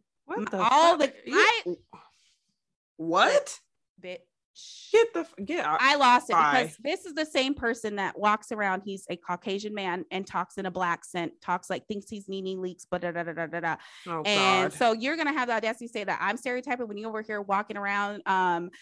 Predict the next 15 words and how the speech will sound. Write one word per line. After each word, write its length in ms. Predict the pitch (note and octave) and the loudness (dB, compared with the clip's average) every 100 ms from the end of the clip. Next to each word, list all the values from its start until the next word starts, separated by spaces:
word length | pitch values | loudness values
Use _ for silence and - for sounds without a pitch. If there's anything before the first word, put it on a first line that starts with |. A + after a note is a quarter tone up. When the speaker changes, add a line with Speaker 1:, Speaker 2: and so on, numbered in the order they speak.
| - - - | -20 -20 -6
Speaker 2:
kikiing 600 | B3+ A#3 A#3+ A#3+ A#3+ A#3+ | -6 -6 -6 -4 -2 -2
like 200 | G#3+ G#3+ | -4 -2
you're 520 | G3+ F#3+ F#3 F#3 G2+ | -2 0 0 -2 -2
fucking 300 | - G#3+ A3 | -2 -4 -4
from 140 | G#3+ | -6
the 60 | G3+ | -2
Real 120 | G3+ | -2
Housewives 340 | A3 G3 G3 G3 | -2 -4 -8 -12
of 80 | |
Potomac. 400 | - - G#3+ G3+ - | -16 -10 -8 -8 -10
Get 140 | G3+ G#3 | -14 -14
the 60 | |
fuck 220 | - F3+ | -10 -8
outta 160 | E3 D3+ | -8 -10
here. 200 | E3+ B2 | -12 -16